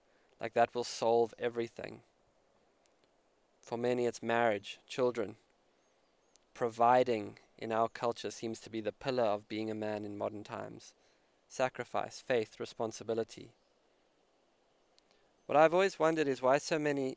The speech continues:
men I speak to who have attained all of the above are still asking the question.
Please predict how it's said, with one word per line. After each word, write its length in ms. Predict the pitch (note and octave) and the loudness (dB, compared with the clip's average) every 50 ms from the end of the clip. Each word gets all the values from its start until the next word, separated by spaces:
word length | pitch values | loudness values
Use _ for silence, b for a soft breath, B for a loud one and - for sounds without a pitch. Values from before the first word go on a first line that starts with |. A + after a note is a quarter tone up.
| - | -10
men 260 | - C3+ C#3+ D3+ D#3 D#3 | -4 0 0 2 2 2
I 100 | C3+ C3 | 0 0
speak 340 | - - - C3+ B2 - | -2 -6 -8 -8 -8 -8
to 140 | - B2 B2 | -8 -10 -10
who 120 | B2 C3 B2+ | -4 -2 -2
have 120 | B2 A#2 | 0 0
attained 460 | A#2 - - - D3+ D3 D3 C#3 B2+ | 0 -2 -2 -4 -4 -2 -2 -2 -2
all 260 | - A#2+ C#3+ D#3 D#3+ | 0 4 4 6 6
of 120 | E3 D3 C3 | 6 2 2
the 80 | C3 | 0
above 420 | B2+ A#2+ - B2+ B2 A#2+ A2+ A2 - b b b b b b | 0 2 2 2 2 2 2 0 -4 b b b b b b
are 60 | B2+ | -12
still 280 | - - - C#3 C3+ A2+ | -10 -6 -2 0 0 4
asking 380 | A#2 B2+ C3 - - - B2+ A#2+ | 4 4 2 2 -2 -6 -6 -6
the 80 | A#2+ | -6
question. 560 | - - C#3+ C3 C3 - - - G2 F#2+ - | -4 -2 -2 -2 -2 -4 -8 -8 -10 -10 -10